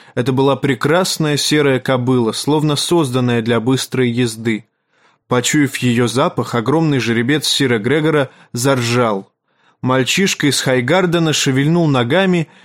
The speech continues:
и его лошадь метнулась вперёд, лёгкая, как плесунья. Санса вцепилась в руку Неда. «Отец, пусть сир Грегор не ранит его», проговорила она.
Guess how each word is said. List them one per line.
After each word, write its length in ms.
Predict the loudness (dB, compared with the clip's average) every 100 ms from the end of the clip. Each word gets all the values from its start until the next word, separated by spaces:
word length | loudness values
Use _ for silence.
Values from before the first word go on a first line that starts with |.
| -6
и 60 | 0
его 260 | 2 2 4
лошадь 400 | 2 2 -2 -2
метнулась 520 | -2 0 0 2 -2
вперёд, 560 | -4 0 2 0 -2 -20 _ -6
лёгкая, 560 | 0 2 0 -2 -2 -2
как 300 | -2 -6 -2
плесунья. 760 | -2 0 0 -2 -2 -4 -8 _ _ _ _ -12
Санса 580 | -4 0 2 0 0 -2
вцепилась 680 | -4 -6 -2 0 0 -2 -2
в 100 | -2
руку 300 | -2 -2 -2
Неда. 480 | 0 -2 -4 -8 _ _ _ _ _ _ _ _ _ _
«Отец, 680 | -2 -2 0 0 0 -6 -12 _ _ 0
пусть 240 | 0 0
сир 240 | 0 2
Грегор 400 | 2 2 2 2
не 180 | 2 4
ранит 420 | 2 2 2 2
его», 480 | 2 2 2 0 -2 _ _
проговорила 680 | -4 -2 0 2 2 2 2
она. 300 | 2 0 -2